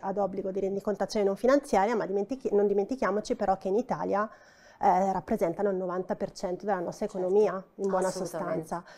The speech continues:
Speaker 1: Eh, abbiamo, secondo alcuni dati, si parla di, mm, anche ottantamila piccole e medie imprese in Italia, poi probabilmente quelle oggetto di investimento da fondi di private capital come noi sono ovviamente molto meno, perché non consideriamo le imprese familiari, ma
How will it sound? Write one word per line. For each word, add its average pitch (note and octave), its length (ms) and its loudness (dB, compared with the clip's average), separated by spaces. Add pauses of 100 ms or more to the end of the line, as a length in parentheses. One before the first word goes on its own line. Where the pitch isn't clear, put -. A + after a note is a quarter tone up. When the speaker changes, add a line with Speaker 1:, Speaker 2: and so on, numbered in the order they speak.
(180)
Speaker 1:
Eh, F#3 80 0
abbiamo, G3 1160 6
secondo G3+ 360 -2
alcuni G3+ 280 0
dati, A3 320 4
si - 140 -4
parla F#3+ 260 0
di, F#3+ 440 0
mm, F#3 640 -8
anche G3+ 280 -2
ottantamila G3 1080 0
piccole G3 260 -6
e F#3 40 -2
medie F3+ 140 -2
imprese G#3+ 340 4
in F#3 40 0
Italia, F3 400 -2
poi G3 100 -2
probabilmente F#3+ 840 2
quelle F#3+ 240 0
oggetto F#3+ 360 0
di F#3+ 100 -2
investimento F#3+ 600 0
da F#3 120 -2
fondi F#3+ 480 -4
di G3 100 -2
private F#3 300 -2
capital F#3 420 -4
come F3+ 200 0
noi G#3+ 300 4 (220)
sono F#3+ 400 2
ovviamente G3 400 2
molto G3 300 -2
meno, A3+ 260 4
perché G#3+ 220 -2
non F#3+ 100 0
consideriamo G3 480 0
le F#3+ 100 2
imprese G3+ 380 -2
familiari, G3 640 6
ma G3 200 4